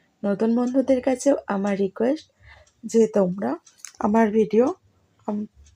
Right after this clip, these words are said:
দেখতে চাইলে আমার চ্যানেলটা কিন্তু সাবস্ক্রাইব করে রাখতে হবে। ভিডিওটা প্রথম থেকে শেষ পর্যন্ত দেখার অনুরোধ রইল। আশা করি ভিডিওটি ভালো লাগবে।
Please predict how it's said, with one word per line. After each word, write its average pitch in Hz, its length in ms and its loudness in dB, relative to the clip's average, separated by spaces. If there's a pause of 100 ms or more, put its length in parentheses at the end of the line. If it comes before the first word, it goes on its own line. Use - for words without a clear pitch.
(480)
দেখতে 202 380 -2
চাইলে 233 360 0 (360)
আমার 208 260 -4
চ্যানেলটা 202 420 -4
কিন্তু 247 380 -6 (420)
সাবস্ক্রাইব 175 580 -4
করে 180 200 -4
রাখতে 180 340 -8
হবে। 190 300 -12 (760)
ভিডিওটা 294 440 2
প্রথম 220 400 0
থেকে 233 260 -4
শেষ 202 300 -4
পর্যন্ত 214 420 -4 (100)
দেখার 202 360 -2 (140)
অনুরোধ 196 400 -4
রইল। 240 220 0 (600)
আশা 269 280 2
করি 370 200 6
ভিডিওটি 294 440 4
ভালো 208 320 2
লাগবে। 208 380 2